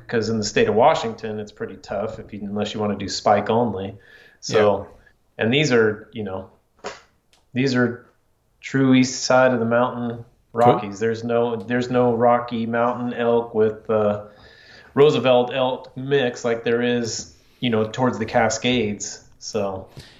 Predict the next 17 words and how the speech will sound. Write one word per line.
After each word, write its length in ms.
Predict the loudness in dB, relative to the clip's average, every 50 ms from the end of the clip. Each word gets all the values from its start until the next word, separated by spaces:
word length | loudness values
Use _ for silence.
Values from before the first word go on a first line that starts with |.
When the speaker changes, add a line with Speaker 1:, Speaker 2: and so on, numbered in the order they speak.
| -20 _ -4
Speaker 2:
Yeah, 180 | 0 2 2
it's 140 | 2 2 0
funny 320 | 0 0 2 2 2 2 2
that, 260 | 2 2 2 0 -2 -4
that 360 | -4 -2 0 0 -2 -4 _ -4
kind 280 | 0 0 2 2 2
of 160 | 0 0 0
idea, 680 | 0 0 -2 -2 0 0 2 2 2 2 2 0 -2 -2 -2
like, 220 | -2 -2 -2 0 -2
that 180 | -2 -4 -2
how 240 | 0 0 2 2 2
I 240 | 4 4 4 4 2
five 680 | 2 2 2 2 4 2 2 2 0 -2 -4 -8 -14 _
kind 280 | -2 0 2 2 2 2
of, 120 | 0 2
like, 280 | 2 2 2 0 0 -2
dictates 800 | -2 -2 -2 _ 2 2 2 2 0 -4 -10 -12 -12 -14 -16